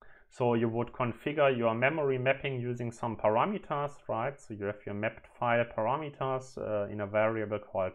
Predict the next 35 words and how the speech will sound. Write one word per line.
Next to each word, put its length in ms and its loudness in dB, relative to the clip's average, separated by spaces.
params, 560 -2
and 140 -4
then 160 -2
you 100 0
would, 280 0
um, 380 0
do 160 -2
some 260 -2
setup. 640 2
Yeah, 320 -2
you, 160 -6
you 220 -10
say 300 -2
which 300 -10
file 200 2
you 80 -4
wish 220 -6
to 80 -8
map 320 0
to 60 -6
main 260 -4
memory, 540 -4
what 240 4
kind 220 4
of 260 0
portions 680 8
you 60 -2
wish 200 -2
to 80 -8
map. 220 2
So 140 -2
what 220 2
are 280 2
the, 320 2
um, 280 -10